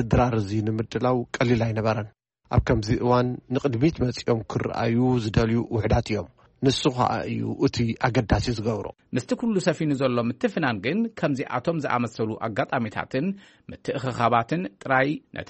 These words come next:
Speaker 2: ዘሎ ጽምኢት ክሰብሩ ከም ዝኽእሉ ኣኔላ ዓሊ ትዛረብ። ከም ዝመስል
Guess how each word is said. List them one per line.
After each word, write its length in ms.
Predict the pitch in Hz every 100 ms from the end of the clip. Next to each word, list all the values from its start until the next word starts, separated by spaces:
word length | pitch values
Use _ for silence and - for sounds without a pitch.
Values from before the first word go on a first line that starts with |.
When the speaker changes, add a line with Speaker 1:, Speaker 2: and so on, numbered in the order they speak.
| 127
Speaker 2:
ዘሎ 240 | 131 131 180
ጽምኢት 380 | - 143 127 117
ክሰብሩ 380 | - - 120 123 131
ከም 220 | - 123
ዝኽእሉ 360 | 113 - 151 127 135 139 - _ _
ኣኔላ 320 | 113 123 113 110
ዓሊ 200 | - 104 92
ትዛረብ። 600 | 92 82 73 71 71 - - _ _
ከም 160 | - 92
ዝመስል 560 | 120 131 123 - 151